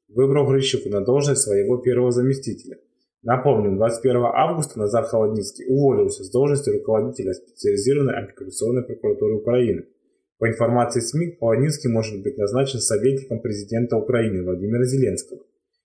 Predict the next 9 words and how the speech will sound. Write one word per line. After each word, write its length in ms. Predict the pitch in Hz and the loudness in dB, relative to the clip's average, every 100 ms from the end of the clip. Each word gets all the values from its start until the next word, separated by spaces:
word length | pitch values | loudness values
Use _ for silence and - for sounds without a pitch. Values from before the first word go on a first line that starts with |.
| _ | _
Причиной 440 | - 120 151 139 131 | -4 0 2 2 2
увольнения 520 | 120 120 123 127 110 | 2 2 4 4 2
Холодницкого 680 | - 113 117 156 165 - 98 | 0 0 2 0 -2 -4 -2
мог 160 | 110 | -2
стать 240 | - 123 - | -2 -4 0
конфликт 480 | 139 135 131 - | 0 2 0 -2
с 40 | - | -2
генпрокурором 760 | 113 113 123 120 117 135 147 117 | -2 0 0 2 2 2 0 -2
Венедиктовым, 760 | 113 135 131 107 101 87 90 | 0 2 2 -2 -6 -6 -8